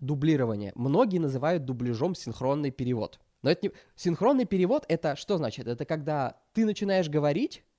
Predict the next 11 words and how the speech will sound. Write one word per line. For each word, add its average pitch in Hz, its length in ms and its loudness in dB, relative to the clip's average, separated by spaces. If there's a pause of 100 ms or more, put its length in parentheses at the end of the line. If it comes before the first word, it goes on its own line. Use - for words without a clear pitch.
(160)
тогда, 131 260 0
когда 120 280 -4
начинает 117 340 -4
говорить 110 360 -4
персонаж, 117 460 -6
и 139 60 -8
заканчиваешь 156 480 -4
говорить, 123 360 -4 (220)
когда 139 240 -2
заканчивает 131 500 -2
говорить 120 280 -2